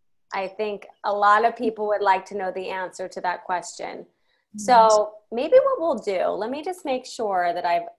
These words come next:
Speaker 1: called on everybody here. Um, because I think what I wanna do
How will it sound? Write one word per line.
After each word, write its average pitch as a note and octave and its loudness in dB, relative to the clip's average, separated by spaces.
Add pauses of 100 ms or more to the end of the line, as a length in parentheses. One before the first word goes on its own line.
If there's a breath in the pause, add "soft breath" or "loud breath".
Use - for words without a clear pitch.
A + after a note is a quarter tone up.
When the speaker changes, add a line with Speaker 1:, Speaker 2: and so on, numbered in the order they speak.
(220)
Speaker 1:
called G3+ -8
on E3+ -6
everybody E3 -10
here. - -8
Um, E3+ -10 (920)
because G#3+ -4
I G#3 0
think D4+ -8
what B4 -2
I A#4+ 2
wanna D#4 0
do G3+ 0